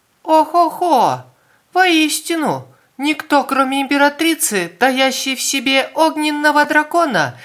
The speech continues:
не смеет столь резко разговаривать с тем парнем!»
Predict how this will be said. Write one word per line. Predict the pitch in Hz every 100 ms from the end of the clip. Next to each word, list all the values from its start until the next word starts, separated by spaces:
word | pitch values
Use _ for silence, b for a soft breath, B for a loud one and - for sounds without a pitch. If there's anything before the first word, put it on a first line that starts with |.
| B B -
не | 330
смеет | 330 339 339 247 202
столь | - 247 240 277
резко | 320 320 - 277
разговаривать | 262 240 262 262 254 254 247 247
с | -
тем | 262 262
парнем!» | 262 294 262 175 135 117